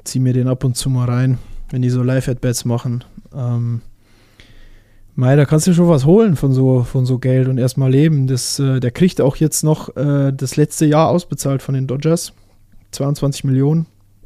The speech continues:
Siebenunddreißig Millionen hat er verloren. Also ich glaube, also sein erstes Jahr hat er bekommen, sein zweites Jahr hat er nicht bekommen und das dritte kriegt er jetzt wieder, glaub ich,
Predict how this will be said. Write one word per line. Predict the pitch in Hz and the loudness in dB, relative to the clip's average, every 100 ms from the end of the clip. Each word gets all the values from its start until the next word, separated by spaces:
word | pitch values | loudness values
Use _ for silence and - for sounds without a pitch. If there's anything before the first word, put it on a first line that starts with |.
| - - _ - - | -20 -20 _ -18 -4
Siebenunddreißig | 139 190 202 170 175 196 185 | 2 4 4 2 0 0 0
Millionen | 185 190 180 | 2 4 4
hat | 165 | 2
er | 147 | 2
verloren. | 147 143 170 226 220 - - - - _ _ | 2 2 2 0 -6 -18 -20 -20 -20 _ _
Also | 135 | -6
ich | 139 - | -4 0
glaube, | 151 160 156 147 - - - | 2 4 2 0 -10 -20 -6
also | 123 127 | -2 0
sein | 131 | 2
erstes | 131 175 170 156 | 2 0 -2 -2
Jahr | 156 | 0
hat | 151 | 0
er | 131 | -2
bekommen, | 135 - 147 190 - - - - | -4 -2 0 0 -2 -14 -20 -8
sein | 131 120 | -6 -4
zweites | - 135 170 175 - | -2 0 0 -2 -4
Jahr | 165 170 175 - _ _ - - - - - - - | -2 -2 -4 -8 _ _ -12 -10 -10 -14 -20 -20 -14
hat | - 123 | -6 -2
er | 127 | 0
nicht | 165 - | -2 -2
bekommen | - - 185 190 220 - - - - - - - | -6 -2 0 0 0 -4 -18 -16 -16 -16 -20 -14
und | 127 123 | -10 -6
das | 127 - | -6 -2
dritte | 151 170 180 170 170 - - - | -2 0 2 0 0 -6 -18 -4
kriegt | 175 - | -2 -2
er | 170 | -2
jetzt | 165 - - | -2 -4 -4
wieder, | 160 160 | -4 -2
glaub | 151 151 156 | -4 -4 -4
ich, | 156 - | -6 -10